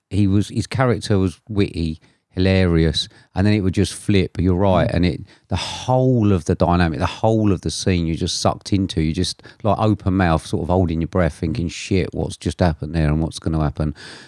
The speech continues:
Speaker 1: Olivia Colman just played off him fucking brilliantly. She is an amazing actress.
Speaker 2: Yeah, like you say, I ju-, they are a dream team, and I did, I thought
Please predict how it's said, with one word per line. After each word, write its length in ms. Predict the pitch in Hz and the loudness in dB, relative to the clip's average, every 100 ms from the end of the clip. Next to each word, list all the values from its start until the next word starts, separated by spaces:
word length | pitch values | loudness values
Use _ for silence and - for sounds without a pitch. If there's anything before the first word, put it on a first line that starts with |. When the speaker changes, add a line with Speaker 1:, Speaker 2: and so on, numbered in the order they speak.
| - | -2
Speaker 1:
Olivia 380 | - 143 123 98 | 0 2 2 0
Colman 480 | - 110 92 76 78 | 0 0 2 0 -2
just 160 | 82 | -6
played 260 | - 87 82 | 0 2 2
off 160 | 76 - | 0 -2
him 220 | 78 73 | -4 -4
fucking 580 | - - 90 - 90 82 78 | -12 -6 -6 -2 -2 -2 0
brilliantly. 640 | 80 76 71 67 67 71 - - | 2 4 2 0 -2 -4 -6 -14
She 440 | - - 139 127 - | -10 0 2 2 0
is 280 | 87 85 - - _ - | 0 0 -2 -14 _ -4
an 80 | |
amazing 580 | 85 85 87 85 69 67 | 0 4 4 4 0 -4
actress. 380 | 62 - - 65 | -6 -8 -8 -2
Speaker 2:
Yeah, 120 | 92 - _ _ _ | -2 -4 _ _ _
like 120 | 135 120 | -2 0
you 40 | |
say, 160 | 131 95 | 0 0
I 140 | 120 | 0
ju-, 120 | 120 113 - | -2 -6 -2
they 160 | 131 | 0
are 160 | 123 110 | 2 0
a 60 | |
dream 360 | 98 113 104 101 | 0 2 2 2
team, 320 | - 87 87 | 0 0 2
and 80 | 92 | 2
I 100 | 113 | 0
did, 180 | 110 117 | 0 0
I 160 | 123 127 | 0 0
thought 420 | - 101 98 | 0 2 2